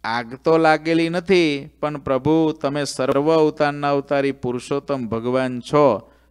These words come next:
તમને જેટલું અર્પણ કર્યું એટલું આ જગતમાં રહ્યું, બાકી બળ્યા જેવું જ છે ને મહારાજ.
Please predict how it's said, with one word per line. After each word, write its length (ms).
તમને 480
જેટલું 480
અર્પણ 440
કર્યું 460
એટલું 400
આ 40
જગતમાં 600
રહ્યું, 320
બાકી 280
બળ્યા 420
જેવું 360
જ 40
છે 240
ને 100
મહારાજ. 380